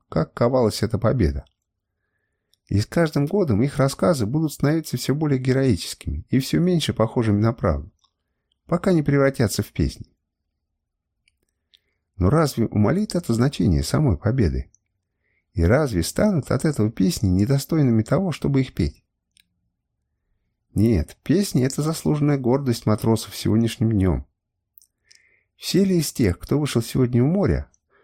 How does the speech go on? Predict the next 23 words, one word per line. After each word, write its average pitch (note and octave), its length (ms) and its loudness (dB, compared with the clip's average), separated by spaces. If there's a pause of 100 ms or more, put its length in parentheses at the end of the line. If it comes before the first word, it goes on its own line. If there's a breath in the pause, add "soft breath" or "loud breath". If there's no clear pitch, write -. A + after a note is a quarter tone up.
(240)
смогут D3+ 480 0
подхватить - 600 -2
её? B1+ 220 -6 (1600)
Нет, G2+ 400 2 (380)
многие E3 360 2
из E3+ 120 0
них F3 220 0
не D#3 80 2
вернутся E3 380 0
на D2+ 140 2
берег. C#2 360 -2 (1080)
Но F#2 160 2
пели G#3 280 2
бы F3 140 0
они D#3+ 160 2
эту C#3+ 220 2
песню, D#3+ 440 0
если B2 280 2
бы A#2+ 120 0
судьба C#3 420 0
даровала A2+ 400 2
им C3+ 140 2
жизнь. A2+ 320 0